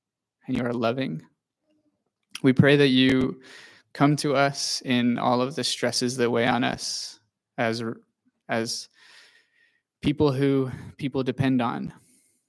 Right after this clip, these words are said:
as grown-ups, as people who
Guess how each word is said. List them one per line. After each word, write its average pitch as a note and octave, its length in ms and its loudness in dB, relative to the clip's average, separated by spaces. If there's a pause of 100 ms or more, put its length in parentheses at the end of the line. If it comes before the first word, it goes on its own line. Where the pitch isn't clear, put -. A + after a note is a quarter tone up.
as C3 120 -12
grown-ups, - 680 -6 (1200)
as C#3+ 100 -12
people C3 360 -4
who B2+ 380 0